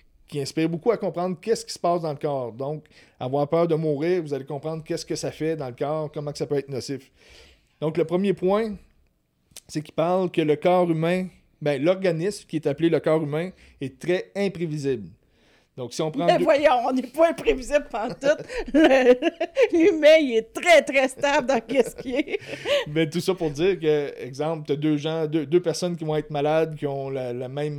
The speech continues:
Speaker 1: maladie, qui ont le même, euh, dérèglement, et les deux personnes reçoivent le même médicament ou le même traitement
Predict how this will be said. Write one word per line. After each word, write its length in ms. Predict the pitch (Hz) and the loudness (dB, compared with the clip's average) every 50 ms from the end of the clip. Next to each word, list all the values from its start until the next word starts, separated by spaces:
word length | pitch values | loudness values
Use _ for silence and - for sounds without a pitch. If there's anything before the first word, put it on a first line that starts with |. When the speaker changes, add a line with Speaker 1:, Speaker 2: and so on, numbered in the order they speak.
| 143 139 139 | -10 -8 -8
Speaker 1:
maladie, 520 | 139 135 131 135 127 127 127 139 151 151 | -6 -4 -4 -4 -4 -6 -8 -10 -12 -10
qui 100 | 151 - | -10 -10
ont 80 | 127 123 | -8 -8
le 120 | 123 123 | -8 -8
même, 340 | 131 135 139 139 135 131 123 | -6 -8 -8 -8 -8 -10 -10
euh, 440 | 113 107 107 104 104 104 98 98 104 104 107 110 | -10 -8 -8 -8 -10 -10 -12 -12 -14 -16 -18 -18
dérèglement, 760 | 135 135 139 143 135 147 147 139 139 131 127 131 139 151 147 - - - - - _ _ _ _ _ _ _ _ _ _ _ _ _ - | -10 -4 -4 -2 0 0 -2 -2 -4 -6 -6 -8 -10 -10 -12 -14 -20 -20 -20 -20 _ _ _ _ _ _ _ _ _ _ _ _ _ -10
et 80 | 135 | -6
les 120 | 135 135 131 | -4 -4 -4
deux 120 | 131 147 | -4 -4
personnes 320 | 143 151 143 - 165 156 147 | -4 -4 -4 -4 -6 -4 -4
reçoivent 340 | 143 143 - 156 151 151 | -6 -4 -2 -2 -2 -2
le 80 | 143 135 | -2 -4
même 220 | 135 147 156 165 | -4 -4 -6 -6
médicament 560 | 156 143 135 - - - 139 135 143 151 160 156 | -6 -8 -10 -6 -6 -6 -6 -4 -6 -6 -6 -4
ou 100 | 143 139 | -4 -4
le 140 | 135 127 | -6 -6
même 320 | 131 135 139 147 160 165 151 | -6 -6 -6 -6 -6 -6 -8
traitement 580 | - 156 151 139 - 147 139 135 147 165 190 | -4 -4 -4 -4 -4 -8 -8 -8 -8 -8 -10